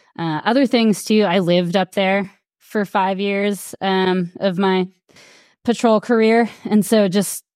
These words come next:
every day in the snow from the start of the storm to the end with some control in there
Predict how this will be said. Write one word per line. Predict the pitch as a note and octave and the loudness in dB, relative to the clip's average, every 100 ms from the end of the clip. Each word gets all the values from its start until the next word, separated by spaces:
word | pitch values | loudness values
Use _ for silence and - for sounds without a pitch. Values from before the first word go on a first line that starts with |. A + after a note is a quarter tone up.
| _ _ _ | _ _ _
every | G3 F#3+ F#3+ | -2 0 2
day | E3 D#3+ E3 | 2 2 0
in | D#3 | 0
the | D#3 | -2
snow | - E3 D3 D3 C#3+ | -2 -4 -2 -2 -4
from | D#3 D3+ | -4 -4
the | |
start | - E3+ D#3 | -4 -4 -4
of | D3+ | -4
the | |
storm | - E3 D#3 D3+ D#3 | -6 -4 -2 0 -2
to | E3+ | -2
the | D#3 D3 | -4 -4
end | C#3+ D3 D3 C#3+ | -4 -4 -2 -4
with | D3 - - - - _ - | -6 -8 -20 -20 -20 _ -10
some | - G#3 | -2 0
control | G#3 G3+ - G3+ F#3 F#3 | 0 -4 0 2 4 4
in | F3+ F3 | 2 0
there | F3 E3+ E3 E3 F3 | 0 -2 -4 -4 -6